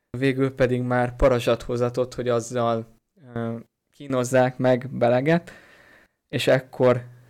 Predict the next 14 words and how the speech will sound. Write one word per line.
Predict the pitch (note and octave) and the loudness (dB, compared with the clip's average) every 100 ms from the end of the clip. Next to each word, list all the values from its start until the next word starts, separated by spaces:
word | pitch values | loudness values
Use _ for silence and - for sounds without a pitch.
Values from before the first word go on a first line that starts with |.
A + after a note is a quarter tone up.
| _ | _
érkezett | - B2+ B2 A#2+ B2 A#2+ | -2 -2 0 0 0 0
meg | B2 A#2+ A#2+ | 0 0 0
Turin, | - C3 B2+ | -2 0 0
aki | B2 A#2+ | -2 -2
azonnal | B2 B2 B2 A#2 A#2 | 0 2 0 0 -2
felismerte | - A#2+ A2 A#2+ A#2 - | -4 -4 -4 -6 -8 -8
barátját, | C3 C3 C#3 C3+ - B2+ B2 - | -2 0 0 -2 -4 -4 -4 -4
követelte, | B2 A#2 B2 B2 B2 | -4 -2 -2 -4 -4
hogy | B2 | -6
engedjék | A#2+ A#2+ B2 - B2 | -6 -6 -8 -8 -6
szabadon, | - D3 D3 D#3+ D#3+ D#3+ _ _ _ _ _ | -4 -2 0 0 -2 -6 _ _ _ _ _
ápolta | - B2+ B2 B2 A#2+ A#2 A#2 | -4 -4 0 -2 0 0 0
a | A#2 | -2
sebeit. | - C3 C#3+ D#3+ F3 | -4 -4 0 -2 -2